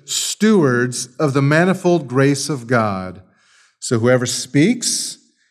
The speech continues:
is to do so as one who's speaking the utterance of God. Whoever serves is to do so as one who is serving by the strength which God supplies, so that in all things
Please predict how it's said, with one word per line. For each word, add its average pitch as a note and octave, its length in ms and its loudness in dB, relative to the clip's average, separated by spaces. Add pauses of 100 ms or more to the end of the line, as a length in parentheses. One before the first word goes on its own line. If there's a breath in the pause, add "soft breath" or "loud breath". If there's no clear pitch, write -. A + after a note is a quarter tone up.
(100)
is A#2+ 140 -4
to C3+ 80 -2
do C3 260 2
so D3+ 360 0
as A#2 120 -4
one C3 180 -4
who's C3 180 -4
speaking C3 420 -8
the B2+ 120 -2
utterance C3+ 300 -4
of C#3 100 -14
God. F3 200 0
Whoever A#2 280 -6
serves D#3+ 480 0
is C#3 140 -8
to B2+ 80 -14
do B2+ 220 0
so D3+ 360 0
as C3+ 100 -4
one C3+ 220 -2
who C#3 140 0
is C#3+ 120 -2 (220 loud breath)
serving D3+ 440 0
by C#3 140 0
the C#3 100 -2
strength C#3+ 420 -6
which D3+ 200 -4
God B2+ 240 -2
supplies, A#2+ 760 -2 (360 loud breath)
so - 200 2
that E3+ 180 6
in E3 120 2
all A3+ 240 4
things B2+ 540 -2